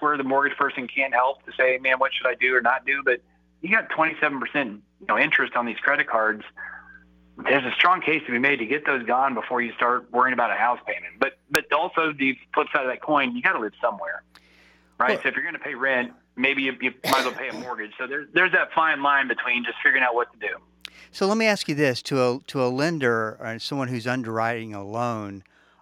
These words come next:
Speaker 2: are they more concerned about amount of debt or that debt to income ratio? Which one is, is,
Speaker 1: More,
Speaker 2: uh, is
Speaker 1: more
Speaker 2: more
Speaker 1: the debt,
Speaker 2: important?
Speaker 1: the debt to income.
Speaker 2: Okay.
Speaker 1: Meaning, I, if you got, I, I once had a guy that had a four thousand dollar lease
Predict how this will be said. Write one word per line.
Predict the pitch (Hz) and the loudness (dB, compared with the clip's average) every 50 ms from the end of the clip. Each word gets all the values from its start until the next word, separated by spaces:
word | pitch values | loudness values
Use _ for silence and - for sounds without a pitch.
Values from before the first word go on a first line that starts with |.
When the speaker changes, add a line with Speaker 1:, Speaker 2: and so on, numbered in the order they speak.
| _ | _
Speaker 2:
are | - 120 120 | -8 -6 -4
they | 117 147 160 | -2 -2 -2
more | 165 160 160 156 | 0 0 0 0
concerned | 143 - 139 113 - - 139 139 139 131 120 | 0 -2 -6 -6 -4 -2 -2 -2 -2 -2 -4
about | 120 107 110 113 110 107 104 101 - _ _ _ _ _ _ _ _ _ _ - | -4 -2 0 0 0 0 0 -2 -6 _ _ _ _ _ _ _ _ _ _ -16
amount | - 113 110 113 113 117 120 131 139 156 175 185 190 - - | -12 -10 -8 -8 -4 -2 2 4 4 4 4 2 0 -4 -10
of | - 165 147 135 120 | -10 -10 -8 -6 -2
debt | 143 139 139 139 139 135 | 0 0 2 0 0 -2
or | - 143 135 131 | -4 -4 -4 -2
that | 131 131 127 123 113 104 | -2 -2 -4 -6 -8 -6
debt | 104 135 131 131 - - | -2 -2 -2 -2 -2 -4
to | 127 | -6
income | 117 117 117 120 113 - 110 95 95 | -4 -4 -4 -6 -6 -8 -12 -12 -10
ratio? | 92 92 90 87 - - 104 98 | -12 -12 -12 -12 -12 -12 -10 -10
Which | 101 113 139 139 - | -8 -6 -8 -6 -6
one | - 156 147 139 | -4 -2 -2 -2
is, | 123 - _ _ _ _ - | -2 -6 _ _ _ _ -6
is, | 123 117 113 110 - | -6 -6 -6 -6 -4
Speaker 1:
More, | 180 185 208 - | 0 4 4 4
Speaker 2:
uh, | - - - - 156 123 110 127 131 139 | 2 0 -10 -18 -16 -14 -12 -8 -6 -4
is | 123 - | -2 -2
Speaker 1:
more | - 202 | 0 0
Speaker 2:
more | 220 247 254 | 0 0 0
Speaker 1:
the | 113 | -2
debt, | - - | -2 0
Speaker 2:
important? | - 113 110 98 85 | 0 0 0 -2 -2
Speaker 1:
the | 160 160 | -4 -2
debt | 147 156 156 151 - | -2 -2 -4 -4 -2
to | 143 139 | -4 -4
income. | 131 127 120 120 117 107 107 107 - - - - - | -4 -2 0 0 0 0 -2 -6 -10 -14 -14 -8 -6
Speaker 2:
Okay. | 113 117 135 | -2 2 2
Speaker 1:
Meaning, | 151 151 147 143 151 | 4 4 4 4 2
I, | 156 151 | 2 2
if | 147 151 147 - | 2 0 0 0
you | 151 143 | 0 2
got, | 160 160 147 | 2 2 2
I, | - 160 165 156 156 165 | 2 2 2 2 0 0
I | 190 | 0
once | 180 165 - | 0 0 0
had | 156 151 143 | 0 0 0
a | |
guy | 131 135 143 143 | 2 0 2 2
that | 143 135 | 2 0
had | 139 135 | 0 -2
a | - - | -2 -2
four | - 147 151 | 0 2 2
thousand | 151 151 147 143 135 | 4 2 0 0 -2
dollar | 131 135 127 120 - - - - | -2 0 0 0 -2 -6 -14 -6
lease | 127 123 143 135 120 | -2 -2 -2 -2 -4